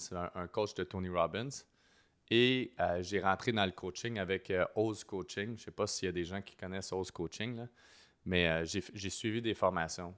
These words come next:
Euh, ce que je veux dire, c'est que les formations, clairement, ça m'a aidé, là. À tous les jours, je suivais d'autres formations également en ligne. Je voulais être sûr d'avoir toutes les connaissances possibles pour être capable de savoir quoi dire,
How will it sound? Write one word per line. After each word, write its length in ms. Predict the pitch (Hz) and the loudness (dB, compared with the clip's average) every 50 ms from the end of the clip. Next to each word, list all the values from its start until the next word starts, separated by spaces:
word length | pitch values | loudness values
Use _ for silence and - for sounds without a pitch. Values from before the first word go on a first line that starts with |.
| _ _ _ _ _ _ _ _ - 78 | _ _ _ _ _ _ _ _ -8 -6
Euh, 200 | 80 82 82 80 | -4 -4 -2 -4
ce 100 | - - | -2 2
que 120 | - 107 | 2 2
je 100 | 95 98 | 2 2
veux 100 | 101 95 | -2 -2
dire, 200 | 85 95 117 123 | -2 -2 -2 -2
c'est 120 | 120 - | -2 -6
que 100 | 92 - | -10 -6
les 100 | - 95 | -6 -4
formations, 560 | 90 - 101 101 98 92 82 - - 113 87 - | -2 0 0 2 2 2 0 0 -2 -4 -6 -8
clairement, 400 | - - 107 101 95 98 110 113 | -6 -2 0 0 2 2 2 0
ça 140 | - 104 | 0 -2
m'a 180 | 95 95 87 82 | -2 -4 -4 -6
aidé, 220 | 82 80 85 85 | -6 -6 -6 -8
là. 80 | 80 80 82 - _ _ _ - - - _ _ _ - | -8 -10 -14 -18 _ _ _ -20 -20 -20 _ _ _ 2
À 100 | 95 - | 2 4
tous 220 | - 147 143 - | 4 0 2 4
les 120 | 123 110 | 4 4
jours, 200 | 98 95 113 120 | 4 2 -2 -4
je 80 | 113 - | -4 -6
suivais 340 | - - 101 90 92 104 98 | -8 -8 -8 0 0 0 2
d'autres 260 | 87 107 104 104 - | 2 2 0 0 0
formations 540 | - - 98 92 92 85 82 - - 107 101 | 2 2 2 2 2 -2 -4 -4 -6 -8 -8
également 400 | 98 90 95 90 90 95 98 98 | -6 -4 -4 -4 -2 -2 -2 -2
en 100 | 92 85 | -2 -2
ligne. 400 | 85 90 104 110 113 110 107 101 | -2 -2 -2 -2 -4 -6 -8 -10
Je 80 | - | -10
voulais 200 | - - 95 95 | -4 2 4 4
être 80 | 90 - | 4 4
sûr 200 | - - 120 117 | 2 0 0 4
d'avoir 360 | 101 98 92 87 92 90 - | 6 6 6 6 4 2 2
toutes 180 | - - - - | -2 -4 -4 -4
les 100 | 110 101 | -8 -6
connaissances 600 | - - 95 92 87 85 - 101 101 101 - - | -6 -6 -6 -6 -8 -6 -4 -4 -4 -4 -6 -6
possibles 440 | - - 85 80 - - 113 110 - | -6 -4 -4 -4 -2 -4 -4 -4 -4
pour 160 | - 95 92 | -2 -2 -2
être 120 | 87 - | 0 2
capable 400 | - 92 82 - 107 107 107 101 | 2 0 4 6 4 4 4 2
de 100 | 87 87 | -2 -2
savoir 440 | - - - 90 85 90 101 - - | -2 0 0 0 0 0 0 -2 -2
quoi 220 | - - 101 95 90 | -4 0 2 2 2
dire, 340 | 82 87 101 104 110 117 | 2 -2 -2 -2 -2 -4